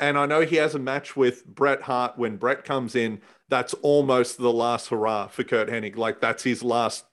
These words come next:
good match. But yeah, he's kinda just there. He's not a main guy. He's sort of stuck in the middle of the N W O. He's not really,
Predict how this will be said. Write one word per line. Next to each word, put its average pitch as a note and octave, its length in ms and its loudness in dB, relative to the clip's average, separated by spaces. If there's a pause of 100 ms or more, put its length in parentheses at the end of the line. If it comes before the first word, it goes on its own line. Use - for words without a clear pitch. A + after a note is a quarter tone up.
(560)
good C3 320 4
match. A#2 560 -2
But C3 180 0
yeah, F#3 200 6
he's A3 320 -6
kinda F#4 320 -2
just - 240 -8
there. G#3+ 300 2 (260)
He's C3 220 -6
not D#3 220 2
a G3 40 4
main C3+ 360 0
guy. A2 480 -2 (120)
He's G#2+ 220 -8
sort A#2 300 2
of G2+ 180 2 (260)
stuck - 400 -4
in C3 180 0
the B2 100 0
middle B2 480 2
of A2 120 -2
the A2+ 160 -4
N A2+ 180 -4
W A2 360 -2
O. G2+ 300 -2 (420)
He's F#2+ 140 -16
not C#3 180 0
really, A#2 880 0